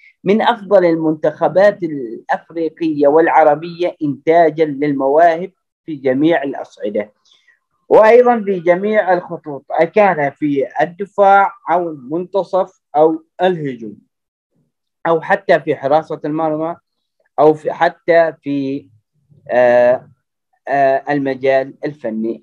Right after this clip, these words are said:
أنا كنت من مؤيدي أن حسام حسن أو أحمد، آه، حسن، آه، يمسك المنتخب ويدرب المنتخب، لكن اختيار كروش كان منطقيًا حقيقة لخبراته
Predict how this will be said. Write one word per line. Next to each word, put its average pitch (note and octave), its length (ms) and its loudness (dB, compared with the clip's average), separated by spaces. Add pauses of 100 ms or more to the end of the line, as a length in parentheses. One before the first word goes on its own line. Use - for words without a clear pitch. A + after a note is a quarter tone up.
أنا D4+ 540 6 (260)
كنت C4+ 220 -2
من F#3+ 240 -2
مؤيدي E3+ 720 -2
أن C#3+ 180 -4
حسام D3+ 560 -4
حسن D3+ 340 -4 (760)
أو E3+ 160 4
أحمد، F3+ 420 -4
آه، C3+ 480 -2
حسن، E3 460 -12 (840)
آه، C3+ 340 0
يمسك D#3+ 720 -2
المنتخب D#3+ 640 -2
ويدرب D3+ 460 2
المنتخب، G3 580 -6
لكن C4 360 0
اختيار A3+ 600 0
كروش A#3 460 -4
كان A3 340 2
منطقيًا D#3+ 760 -8
حقيقة C#3 500 -4 (440)
لخبراته F#3 1080 0